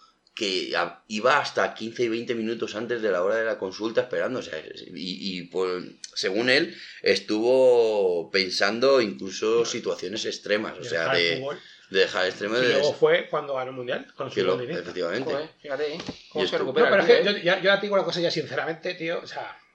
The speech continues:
Speaker 2: yo entiendo que esta
Speaker 1: Sí.
Speaker 2: gente, tienes veinte millones de euros en el banco, tienes una mujer impresionante,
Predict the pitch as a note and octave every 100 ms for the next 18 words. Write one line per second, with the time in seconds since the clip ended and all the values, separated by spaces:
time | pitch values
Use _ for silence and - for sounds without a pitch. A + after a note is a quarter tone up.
0 | _ - D3 D#3+ D#3+ - _ _ _ _
1 | - _ _ - - D3 D#3+ D#3 E3+ E3+
2 | E3+ D#3+ E3 E3 - - - - - E3
3 | F#3+ - - D3+ E3 E3 F3+ E3+ F#3+ D#3+
4 | F3 D3+ A2 - - _ _ _ _ _
5 | _ - E3 F3 E3+ C#3+ E3+ F#3 - F3+
6 | C#3 A#2+ G#2 G2+ -